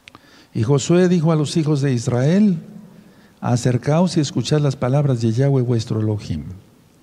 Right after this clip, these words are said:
En pocas palabras, Josué les iba a transmitir un mensaje de consolación,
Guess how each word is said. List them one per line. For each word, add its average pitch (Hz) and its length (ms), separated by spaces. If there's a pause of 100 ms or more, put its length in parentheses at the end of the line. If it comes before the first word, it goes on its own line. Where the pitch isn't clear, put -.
(1600)
En 120 120
pocas 165 400
palabras, 110 680
Josué 139 680
les 123 200
iba 147 100
a 147 40
transmitir 123 460
un 135 80
mensaje 120 520
de 104 200
consolación, 107 880